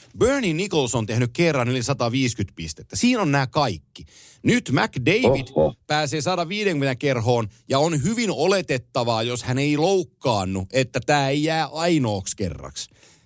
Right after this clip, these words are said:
Speaker 1: Niin tää lyö, tää lyö vähän perspektiiviä siihen McDavidiin, että kuinka kovasta pelaajasta on kyse, ö, tämän hetken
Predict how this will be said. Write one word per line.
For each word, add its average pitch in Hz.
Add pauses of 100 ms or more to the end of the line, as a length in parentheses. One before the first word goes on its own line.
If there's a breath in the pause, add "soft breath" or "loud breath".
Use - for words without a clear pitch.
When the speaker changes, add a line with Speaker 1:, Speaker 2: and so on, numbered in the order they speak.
Speaker 1:
Niin 127
tää 139
lyö, 185 (240)
tää 156
lyö 175
vähän 165
perspektiiviä 131
siihen 131
McDavidiin, 135
että 107
kuinka 156
kovasta 120
pelaajasta 127
on 135
kyse, 131 (640 soft breath)
ö, 107 (320)
tämän 147
hetken 117